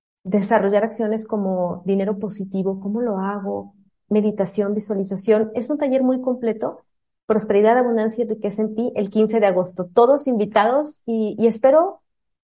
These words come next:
espero en verdad te des la oportunidad de entender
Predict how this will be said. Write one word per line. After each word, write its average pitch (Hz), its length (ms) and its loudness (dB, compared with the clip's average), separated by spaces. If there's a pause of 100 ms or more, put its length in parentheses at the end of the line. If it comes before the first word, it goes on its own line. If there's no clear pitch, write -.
(120)
espero 254 400 -2
en 269 100 2
verdad 226 500 0
te 214 120 -4
des 220 160 0
la 240 80 -2
oportunidad 214 640 -2 (580)
de 202 160 2
entender 214 640 2